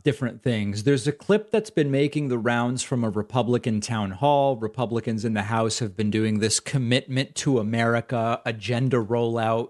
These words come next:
town halls, and it's all weird, and they're trying to pretend like they care about policy again, but the policy is all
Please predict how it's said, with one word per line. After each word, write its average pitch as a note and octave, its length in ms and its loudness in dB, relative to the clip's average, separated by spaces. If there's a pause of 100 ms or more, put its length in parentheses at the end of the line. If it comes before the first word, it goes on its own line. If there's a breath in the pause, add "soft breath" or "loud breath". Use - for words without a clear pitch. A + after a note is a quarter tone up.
town A#2+ 360 -2
halls, A2+ 580 0
and A#2+ 80 0
it's B2 180 -2
all C3+ 320 2
weird, A#2 560 -2
and A#2 160 -4
they're A#2+ 120 -2
trying B2 300 -2
to A#2+ 80 -8
pretend A#2+ 420 -2
like A#2+ 160 -2
they A#2+ 100 0
care A#2+ 240 -2
about A#2+ 300 -4
policy A#2 500 -2
again, A2 360 -2
but A2 140 -4
the G#2+ 80 -8
policy G#2+ 540 -4
is G#2 100 -4
all G2+ 400 -2